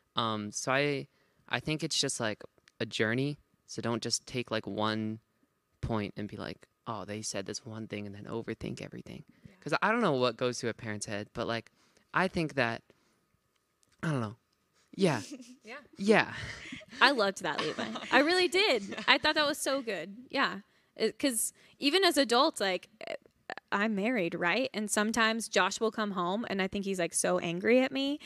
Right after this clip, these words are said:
Speaker 2: 'cause he's, like, zoned out, checked out. And I'm like, I, I'm, like, on top of him over, like, "What are you doing? Why, do you hate me? What have I done?" And he's like,
Speaker 1: <laughs>
Speaker 2: "I just, like, need time. Like,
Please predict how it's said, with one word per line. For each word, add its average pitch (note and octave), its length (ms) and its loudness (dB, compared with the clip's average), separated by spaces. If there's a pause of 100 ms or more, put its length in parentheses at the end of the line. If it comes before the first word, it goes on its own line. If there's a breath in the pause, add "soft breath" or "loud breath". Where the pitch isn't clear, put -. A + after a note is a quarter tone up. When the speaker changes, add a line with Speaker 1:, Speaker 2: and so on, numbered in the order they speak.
(360 loud breath)
Speaker 2:
'cause G#3+ 140 2
he's, G3 160 0
like, E3+ 180 2
zoned F#3+ 400 2
out, F3 260 2
checked - 320 -4
out. D#3+ 400 0
And F#3+ 120 -6
I'm F3+ 100 -2
like, F3 180 -4 (200)
I, G#3 200 4 (120)
I'm, G#3 140 0
like, G3 240 0
on G3 240 2
top F3+ 220 0
of F3 120 -2
him D#3+ 240 -2
over, F3+ 340 4
like, E3 180 0
"What B3 140 8
are D4 40 8
you D#4 80 8
doing? D#4 220 6
Why, F#3 220 2 (140)
do E3+ 100 -6
you D#3+ 80 -6
hate - 180 -4
me? C#4 140 0
What A#3+ 140 2
have F3+ 80 -2
I A3+ 100 4
done?" C4 300 2
And F3+ 100 -8
he's F#3 180 -4
like, F3+ 160 -4 (180 loud breath)
Speaker 1:
<laughs> - 180 -16
Speaker 2:
"I - 40 -6
just, A#3+ 160 -4
like, C4 120 -2
need A3+ 200 0
time. B3 460 2
Like, E3+ 180 0